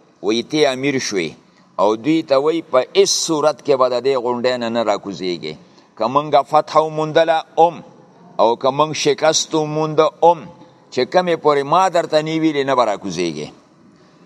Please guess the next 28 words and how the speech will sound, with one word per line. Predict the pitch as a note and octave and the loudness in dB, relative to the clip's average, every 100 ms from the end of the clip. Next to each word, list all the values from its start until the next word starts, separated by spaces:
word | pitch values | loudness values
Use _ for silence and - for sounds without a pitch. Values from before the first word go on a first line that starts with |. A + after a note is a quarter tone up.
| _ _ _ _ _ - _ _ _ - | _ _ _ _ _ -20 _ _ _ -2
هغه | G2+ A2 D3+ | 0 2 0
چې | D3 C#3 B2 A#2 | 2 0 0 0
کله | D3+ D3 | 0 0
مسلمانانو | C3 B2+ C3 B2 B2 C3+ D#3 D3 C3+ - - - _ _ _ _ | -2 -2 -2 0 -2 0 0 -2 -6 -12 -20 -20 _ _ _ _
فتح | D3+ D#3 D#3+ | 0 0 2
وموندله | E3 D#3 D#3 D3+ D3+ | 0 0 0 2 2
او | C3 | 0
کافرو | - A2+ A2 C#3+ D#3 C#3 | 0 2 2 2 0 0
شتوال، | A#2 - F3+ D3+ B2 G2 E2 - - - _ _ _ - | -2 0 2 4 2 0 -4 -20 -20 -20 _ _ _ -6
نو | A2+ | -6
دا | A#2+ F3 | 2 0
نیکبخت | C#3+ B2+ A2+ C3 - | 2 -4 2 0 2
چې | B2 A#2 | 0 0
دی، | C3 | 2
دا | G#2+ G#2+ | 0 -2
څلوېښت | - A#2+ D#3+ E3+ | 0 0 0 -2
کسه | - B2+ A#2 | 0 0 2
راکوشو. | G#2+ G#2 A#2 - - - - - - _ _ _ - | 0 -2 -4 -6 -8 -16 -20 -20 -20 _ _ _ 2
او | G#2 G#2+ | 2 2
هغه | G#2+ A2 | 2 2
امیر | A#2 C3+ F3+ | 2 0 0
صاحب | - D#3 D3+ | 0 -2 -2
سره | - B2 D#3 | 0 0 2
د | C#3+ | 2
لسو | C#3 C#3+ C#3 | 0 0 0
ملګرو | A#2+ A#2 C#3 C3+ | 0 2 0 0
ایثار | A2+ B2+ G#2 F2+ | -2 0 0 -2
شو. | - D2 | -8 -8